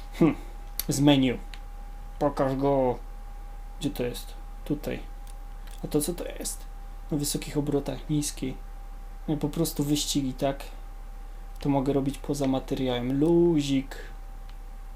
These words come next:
Luzik, luzik. Oni mają ten... Ja przecież też miałem! Gdzie jestem ja?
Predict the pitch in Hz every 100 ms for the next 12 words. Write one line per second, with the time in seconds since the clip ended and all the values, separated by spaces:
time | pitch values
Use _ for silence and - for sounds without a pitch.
0 | - - - 151 143 135 135 156 147 147
1 | - - - - - - - - - -
2 | - 277 285 269 247 208 240 226 226 -
3 | 277 247 - - - - 262 240 202 233
4 | 233 220 214 208 190 - - - - 185
5 | 165 160 - 131 127 127